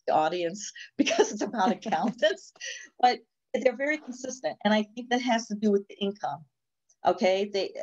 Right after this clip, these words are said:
accountants did not lose their jobs. They work from home, you know, um, they had, and, and accountants, even though they might, they, some like working from home or not, but their satisfaction life was the same, and everything was pretty consistent except for women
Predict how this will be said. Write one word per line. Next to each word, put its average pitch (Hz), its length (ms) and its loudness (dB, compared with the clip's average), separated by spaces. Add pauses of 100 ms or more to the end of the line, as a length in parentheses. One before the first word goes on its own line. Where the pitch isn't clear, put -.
accountants 247 460 0
did 254 120 -2
not 214 220 0
lose 190 200 -4
their 170 140 -2
jobs. - 560 -4 (220)
They 165 120 6
work 175 280 -2
from 175 140 -2
home, 147 420 -6 (300)
you 175 100 2
know, 170 340 2 (240)
um, 165 540 2 (440)
they 185 140 6
had, 190 180 0 (420)
and, 180 280 4
and 196 100 2
accountants, 226 640 0
even 196 220 0
though 175 260 -2 (240)
they 175 160 4
might, 160 220 0 (180)
they, - 80 6
some 170 320 2
like 226 300 -6
working 240 340 2
from 208 200 2
home 196 60 -4
or 180 120 -6
not, 196 260 2
but 185 80 -8
their 175 120 2
satisfaction 175 680 0
life 226 300 2
was 220 100 -8
the 214 80 -6
same, 202 460 2
and 180 100 -4
everything 180 460 0
was 165 200 -2
pretty 254 260 2
consistent 202 640 0
except 233 460 2
for 262 140 -2
women 180 560 -2